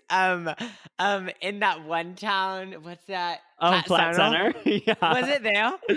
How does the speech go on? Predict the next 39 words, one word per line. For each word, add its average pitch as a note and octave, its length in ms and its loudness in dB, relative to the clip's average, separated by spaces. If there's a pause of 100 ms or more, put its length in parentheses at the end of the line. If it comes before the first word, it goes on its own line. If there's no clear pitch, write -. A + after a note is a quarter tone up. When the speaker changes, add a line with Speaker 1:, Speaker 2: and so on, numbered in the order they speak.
(340)
Speaker 2:
Yeah, B3+ 140 2
Speaker 1:
Oh - 20 4
Speaker 2:
and G#3+ 60 0
Speaker 1:
my - 140 2
Speaker 2:
I - 20 -2
slow G#3+ 280 0
Speaker 1:
gosh. - 20 -2
Speaker 2:
danced G#3+ 280 -2
with G#3 160 -2
my G3 140 0
friend F3 320 -2
Speaker 1:
<laughs> E3 40 -6
Speaker 2:
Abby. C#3+ 600 -4
And, D#3 120 -4
like, F3 160 0
I F#3 40 2
remember G3 220 0
I D#3 180 2
was E3+ 160 0
so, E3+ 160 0
uh, D3 180 -2
she F3 140 -2
asked E3 200 -2
me F#3 80 -4
to D#3+ 80 -2
dance, C#3+ 280 -4
and D#3 80 -4
then D3 140 -2
she D3+ 160 -4
taught C#3+ 240 -6
me D3+ 80 -6
how D3 80 -4
to C3 80 -6
slow C3 200 -4
dance A#2 220 -8
'cause B2+ 100 -12
I B2+ 80 -2
was, B2+ 120 -4
like, B2 240 -8